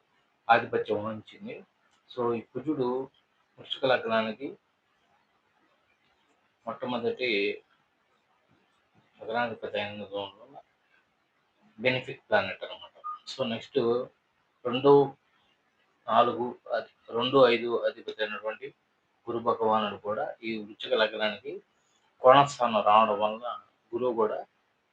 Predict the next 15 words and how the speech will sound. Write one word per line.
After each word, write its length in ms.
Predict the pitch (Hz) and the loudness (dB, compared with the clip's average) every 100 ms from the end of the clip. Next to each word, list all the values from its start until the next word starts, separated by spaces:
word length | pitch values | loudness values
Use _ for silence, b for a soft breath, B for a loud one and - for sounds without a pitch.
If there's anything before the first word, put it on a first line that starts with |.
| _ _ _ _ 117 | _ _ _ _ -8
ఈ 80 | 110 | -6
వృశ్చిక 360 | 110 117 123 | -6 -8 -2
లగ్నానికి 760 | 117 107 104 101 98 - - 403 - _ _ _ _ _ _ _ _ 110 | 2 2 2 -2 -6 -12 -14 -14 -18 _ _ _ _ _ _ _ _ -12
బెనిఫిట్ 420 | 113 120 113 - _ | -10 -8 -10 -14 _
ప్లానెట్. 440 | 95 92 - _ _ _ _ _ _ _ _ _ _ | -6 -6 -8 _ _ _ _ _ _ _ _ _ _
నెక్స్ట్ 240 | 131 - 143 | -2 0 0
మూడు, 480 | 135 135 135 147 | 4 6 6 2
నాలుగు 520 | 135 117 117 117 127 - _ _ _ _ _ _ _ _ _ _ - | 2 2 2 -2 -8 -10 _ _ _ _ _ _ _ _ _ _ -12
అధిపతి 360 | 113 113 117 | -6 -4 2
అయినటువంటి 460 | 107 107 104 104 104 | 2 2 -2 -4 -4
శని 280 | - 113 113 | -10 -6 -2
భగవానుడు 680 | 113 107 101 98 - - - _ _ _ _ _ _ 110 | -2 0 -2 -4 -8 -10 -10 _ _ _ _ _ _ -6
ఈ 220 | 110 104 | -4 -4
వృశ్చిక 340 | 113 - - | -8 -12 -4
లగ్నానికి 800 | 117 110 110 107 98 - 147 - | -2 -2 -2 -2 -4 -10 -14 -14